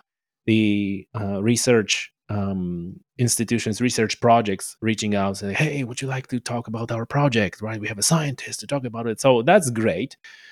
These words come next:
Um, that, that, that, that, y-, you know, like, a scientific community, uh, have an interest in, in this. And, and this is, like, I, I, I think there's also, like, a substantial portion of my, uh, audience are,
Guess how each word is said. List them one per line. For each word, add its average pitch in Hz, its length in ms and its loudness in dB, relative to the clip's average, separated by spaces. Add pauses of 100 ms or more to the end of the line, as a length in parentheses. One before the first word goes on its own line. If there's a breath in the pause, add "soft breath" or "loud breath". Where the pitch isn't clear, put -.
(260 loud breath)
Um, 107 540 4 (100)
that, 110 320 4
that, 107 280 2
that, 110 220 -2
that, 113 140 0 (200)
y-, 123 300 -14
you 147 160 0
know, 110 140 4
like, 101 220 -2
a 104 40 -4
scientific 113 540 0
community, 107 720 0 (500)
uh, 104 300 2
have 117 240 2
an 117 140 4
interest 113 520 2
in, 101 220 -4
in 104 120 -6
this. 98 160 -4
And, 127 140 -4
and 147 140 0
this 233 120 -2
is, 269 60 8
like, 190 260 6
I, 160 80 0
I, 143 300 0
I - 40 2
think 202 160 4
there's 151 160 6
also, 147 240 4
like, 127 160 2
a 113 60 -6
substantial 131 440 0
portion 131 480 2
of 110 120 -2
my, 98 280 -2 (640)
uh, 98 680 2 (640)
audience 135 680 6
are, 104 420 -2